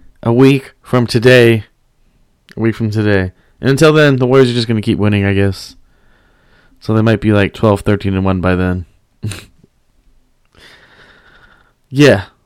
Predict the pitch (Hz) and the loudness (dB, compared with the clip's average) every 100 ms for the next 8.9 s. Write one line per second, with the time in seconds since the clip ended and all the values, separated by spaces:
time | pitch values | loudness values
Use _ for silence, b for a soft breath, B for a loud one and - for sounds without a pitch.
0 | - 127 127 120 120 117 110 110 107 98 | -4 0 2 2 0 0 0 2 0 -4
1 | _ _ - - 175 151 170 147 143 - | _ _ -8 2 4 4 4 4 4 2
2 | 131 113 127 123 123 120 113 101 95 123 | -4 2 4 6 4 4 4 2 0 -2
3 | 110 107 104 107 104 104 98 87 101 95 | -2 -2 0 0 0 -2 -2 -4 -4 -4
4 | 95 92 98 101 95 92 87 _ _ _ | -4 -6 -6 -8 -8 -10 -12 _ _ _
5 | - 90 82 67 50 - 80 80 _ _ | -14 -10 -10 -10 -14 -16 -20 -20 _ _
6 | _ _ _ _ _ _ _ _ _ - | _ _ _ _ _ _ _ _ _ -2
7 | 127 180 - 127 110 - 110 123 113 107 | 2 2 4 2 2 -2 -4 0 2 0
8 | - _ - 139 139 - 151 151 135 | -6 _ -2 0 0 0 0 0 -4